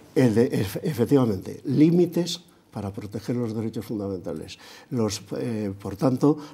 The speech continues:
los datos personales, la intimidad, la privacidad, etcétera. Ese es un tema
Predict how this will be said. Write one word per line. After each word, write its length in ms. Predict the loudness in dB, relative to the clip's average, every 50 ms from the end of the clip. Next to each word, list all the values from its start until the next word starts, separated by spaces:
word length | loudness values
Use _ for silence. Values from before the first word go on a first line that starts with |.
| -4
los 180 | -2 -2 0 2
datos 320 | 0 0 0 0 -6 -8
personales, 680 | -8 -10 -10 -6 -4 -2 0 2 4 4 4 4 2 -2 -10 -20 -20 -20 -20 -20 -20 -20 -20 _ _ -16 -10
la 560 | -6 -6 -4 -4 -4 -4 -6 -6 -8 -8 -6 -2 -2
intimidad, 640 | 0 0 0 -2 -2 0 0 2 2 2 2 2 -2 -6 -12 -20 -20 _ -20 _ _
la 200 | -6 -6 -6 -6
privacidad, 640 | -6 -6 -4 -2 -4 -4 -4 -6 -2 0 0 0 0 -2 -6 -12 -20 _ _ _ _ _ _ _ _ _ _ _ _
etcétera. 500 | -10 -4 0 0 0 0 0 -8 -12 -12 -16 _ _ _ _ _ _ _ _ _ _
Ese 240 | -4 -2 -2 -2 -2 0
es 200 | -2 -2 0 0
un 120 | 0 2
tema 340 | 4 4 6 6 4 2